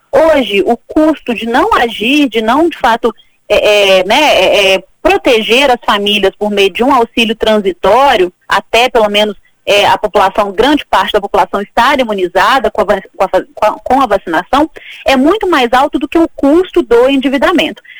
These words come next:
É, obviamente, o país ele precisa primar pelo equilíbrio fiscal no longo prazo.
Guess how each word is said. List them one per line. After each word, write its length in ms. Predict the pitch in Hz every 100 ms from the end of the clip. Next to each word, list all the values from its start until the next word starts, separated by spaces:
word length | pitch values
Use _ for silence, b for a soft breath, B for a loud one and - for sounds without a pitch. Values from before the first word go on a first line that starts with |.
| B _
É, 540 | - 240 247 247 247 240
obviamente, 540 | 311 415 415 320 262
o 40 | 269
país 260 | 262 269
ele 140 | 339 339
precisa 500 | 311 285 294 320 349
primar 640 | 349 294 226 214 247 247
pelo 320 | - 240 240
equilíbrio 520 | 240 - 220 240 254
fiscal 640 | 247 226 - - 208 185 180
no 100 | 196
longo 280 | 190 190 196
prazo. 540 | 190 170 160 160 -